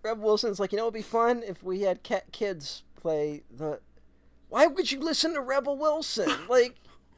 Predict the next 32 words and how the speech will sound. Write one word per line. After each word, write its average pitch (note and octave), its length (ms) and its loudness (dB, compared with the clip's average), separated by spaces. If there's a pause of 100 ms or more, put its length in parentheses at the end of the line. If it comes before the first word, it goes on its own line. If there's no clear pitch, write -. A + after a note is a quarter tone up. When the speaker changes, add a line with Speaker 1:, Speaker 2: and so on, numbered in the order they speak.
(520)
Speaker 1:
what D#4 200 -2
is, F#4+ 240 -4
what C4 260 0
insight A#3+ 600 6
does A#3+ 160 -2
she F4 320 0
have? C#3+ 480 4
Speaker 2:
Oh, B2+ 200 8
here's C3+ 280 4
another B2+ 300 6
fucking B2 480 2
doozy. A#2+ 420 4 (640)
Uh, B2 220 2
Tom A#2+ 220 2
Hooper's B2+ 280 2
quote, D#3 340 4 (540)
"Women E3 480 8
playing D3+ 400 4
cockroaches A2 1000 4 (340)
whose C#3 440 10
only D3 440 4
unusual C3+ 600 8
trait A#2 520 4
is A2 180 0
that G#2+ 160 4
they A2 100 4
have A2+ 260 6
an - 140 -2
extra G#2 360 2
pair C#3 280 4
of C3+ 120 6
arms A2 500 4